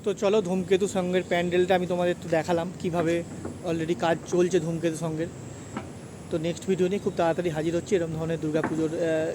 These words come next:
কিছু প্যান্ডেলের ভিডিও নিয়ে। দেখতে থাকো আমার চ্যানেলটা, যারা প্রথমবার জন্য দেখছো, চ্যানেলটা সাবস্ক্রাইব করে নাও।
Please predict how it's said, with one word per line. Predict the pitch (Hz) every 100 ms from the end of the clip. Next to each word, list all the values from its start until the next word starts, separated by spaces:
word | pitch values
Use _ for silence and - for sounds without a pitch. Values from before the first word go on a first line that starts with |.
| -
কিছু | 175 165 156
প্যান্ডেলের | 160 165 170 170 156
ভিডিও | 156 160 165
নিয়ে। | 165 247 - - - - - - - - - - -
দেখতে | 156 156
থাকো | 180 170
আমার | 175 175
চ্যানেলটা, | 180 170 175 202
যারা | 170
প্রথমবার | 160 160 170 170
জন্য | 165 165
দেখছো, | 165 -
চ্যানেলটা | 175 160 160
সাবস্ক্রাইব | 160 143 180 156
করে | 160
নাও। | 143